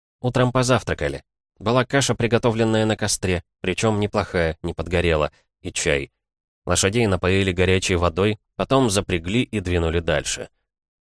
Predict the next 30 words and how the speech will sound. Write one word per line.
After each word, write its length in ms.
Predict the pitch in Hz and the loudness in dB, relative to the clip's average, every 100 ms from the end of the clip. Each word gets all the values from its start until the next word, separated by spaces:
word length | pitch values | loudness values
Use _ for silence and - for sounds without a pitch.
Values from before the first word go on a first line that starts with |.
| _ | _
Передовые 580 | 98 104 95 98 117 95 | 0 2 2 2 2 0
сани 340 | - 107 117 | 0 0 0
пробивали 480 | 98 85 82 92 92 | 0 -2 0 0 0
тропу. 420 | 90 87 - 98 _ _ _ _ - | -2 -2 -2 -6 _ _ _ _ -6
Чуть 240 | 123 123 | -4 0
позже 300 | 147 151 139 | 0 2 2
поравнялись 580 | 127 120 107 113 123 113 | 2 2 4 2 2 4
со 160 | - 90 | 2 0
встречным 560 | - 110 113 117 117 - | -2 -2 0 2 0 0
армейским 560 | 104 107 107 - 110 | 0 2 0 0 0
обозом, 460 | 104 92 92 92 92 | 0 2 2 2 -2
пошли 340 | 95 - 101 | -4 -4 -4
по 120 | 107 95 | -2 -2
проложенному 760 | 90 87 98 101 98 95 95 | 2 2 2 2 2 0 -2
им 200 | - 87 | -2 -4
пути. 420 | - 92 - 80 - _ _ | -4 -8 -4 -4 -6 _ _
Стало 300 | - - 92 | -8 -2 0
легче. 480 | 90 85 - - 67 _ _ _ _ _ _ | 0 -2 -2 -8 -8 _ _ _ _ _ _
К 60 | - | -4
вечеру 340 | 95 87 85 | -2 0 0
следующего 560 | 80 95 87 80 92 87 | 0 0 0 0 0 0
дня, 320 | 82 98 123 - - | 0 0 0 -4 -8
это 160 | 92 | -2
уже 220 | 92 85 87 | 0 0 0
восьмое 460 | 90 - 98 90 | 0 0 0 0
было, 280 | 87 87 90 _ _ _ | 2 0 -2 _ _ _
добрались 480 | 92 92 98 104 95 | -4 2 2 2 0
до 140 | 90 | -2
тылов 300 | 87 85 85 | 0 0 0
дивизии. 540 | 82 90 101 85 82 | -2 -4 -2 -2 -4